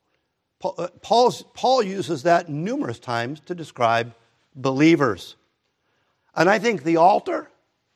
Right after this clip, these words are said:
the altar should remind us, what should mark our lives out, that we're living sacrifices. And the worshipers, well, again, a very clear passage in Romans, uh, twelve one is, "We are living sacrifices in order to engage in spiritual worship."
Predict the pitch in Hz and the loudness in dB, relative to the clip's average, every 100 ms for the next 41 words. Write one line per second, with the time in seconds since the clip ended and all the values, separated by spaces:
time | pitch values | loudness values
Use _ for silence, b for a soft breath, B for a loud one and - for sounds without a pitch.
0 | _ _ _ _ _ _ - 175 214 269 | _ _ _ _ _ _ 0 4 6 4
1 | 240 185 208 180 185 202 226 156 131 156 | 0 -2 -2 -2 0 0 0 0 -2 -2
2 | 190 - 180 175 190 190 180 185 208 151 | -8 -10 -6 -2 -2 0 0 2 0 0
3 | 135 143 170 165 165 202 196 185 190 165 | -2 0 -4 -4 -4 -6 -6 -6 -6 -6
4 | 147 - 117 104 117 113 _ _ _ _ | -8 -10 -12 -12 -20 -20 _ _ _ _
5 | _ _ _ _ _ _ 170 180 165 220 | _ _ _ _ _ _ -2 0 2 2
6 | 220 226 269 262 - 143 _ _ 226 214 | 2 -2 -2 -4 -8 -20 _ _ 0 0
7 | 226 - _ 175 196 254 143 127 160 175 | -2 -8 _ 0 2 4 2 2 2 2
8 | - 214 165 185 190 165 - 156 170 170 | 2 0 4 2 2 -4 -4 0 2 0
9 | 143 - - _ - 156 151 - 190 170 | -4 -8 -20 _ -8 -6 -8 0 2 2
10 | 151 226 160 147 143 151 151 b b 175 | 0 0 0 0 -2 -2 -6 b b -2
11 | 180 156 156 - _ _ 156 247 233 165 | 2 4 2 -2 _ _ 2 2 2 2
12 | 151 127 139 139 120 120 139 143 - _ | 2 0 -4 0 0 -2 -8 -10 -12 _
13 | _ _ _ 185 196 196 190 190 180 214 | _ _ _ -4 -2 -2 0 -2 0 -2
14 | 185 170 175 - 165 147 - 226 170 123 | 0 0 -2 -4 -6 -6 -10 -4 -2 -2
15 | 165 160 147 147 143 - 101 | -4 -4 -4 -6 -6 -8 -18